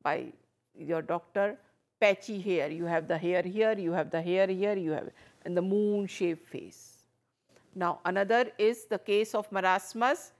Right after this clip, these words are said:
not able to react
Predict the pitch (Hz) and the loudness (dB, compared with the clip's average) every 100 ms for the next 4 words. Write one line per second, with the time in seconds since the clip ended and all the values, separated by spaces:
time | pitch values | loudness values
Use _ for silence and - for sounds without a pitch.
0 | _ _ _ _ _ 202 214 247 320 311 | _ _ _ _ _ -4 4 6 6 0
1 | - - 220 214 247 247 233 202 185 190 | -6 4 6 8 6 4 2 2 0 2
2 | 208 208 226 | 4 4 2